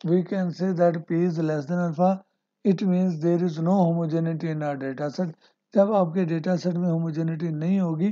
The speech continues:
तो हम इसकी लास्ट रो को रीड करते हुए signi-, टू टेल सिग्निफिकेंस वैल्यू पॉइंट ज़ीरो ज़ीरो सेवन को पिक करेंगे। पॉइंट ज़ीरो ज़ीरो सेवन, that is less than alpha, we can say that there is a difference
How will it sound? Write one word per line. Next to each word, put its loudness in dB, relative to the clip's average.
तो 4
हम 6
इसकी -2
लास्ट 2
रो 0
को -4
रीड -2
करते -4
हुए 0
signi-, 0
टू 2
टेल 0
सिग्निफिकेंस -2
वैल्यू 0
पॉइंट 4
ज़ीरो 0
ज़ीरो 0
सेवन 0
को -4
पिक -4
करेंगे। -2
पॉइंट 2
ज़ीरो -2
ज़ीरो 0
सेवन, -2
that 6
is 0
less 2
than 2
alpha, -2
we 0
can 2
say 0
that 2
there 8
is 0
a 2
difference 0